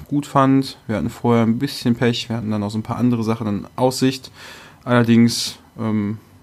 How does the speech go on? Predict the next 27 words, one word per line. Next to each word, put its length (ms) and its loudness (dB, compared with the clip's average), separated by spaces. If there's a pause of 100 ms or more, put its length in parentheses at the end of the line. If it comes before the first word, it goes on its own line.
(140)
hat 140 -6
das 140 -4
nicht 160 -2
geklappt. 420 -2 (160)
So 140 0
sind 180 2
wir 80 2
halt 160 0
hier 400 2
im 120 -2
Essener 280 -4
Süden 300 0
gelandet. 500 2 (800)
Meiner 220 4
Meinung 240 4
nach 240 2
ein 80 -6
ziemlich 300 -4
guter 240 -2
Wurf. 240 2 (280)
Wir 140 -4
sind 160 -4
ja 100 0
jetzt 180 0
schon 320 0
im 140 -2
Jahre 500 0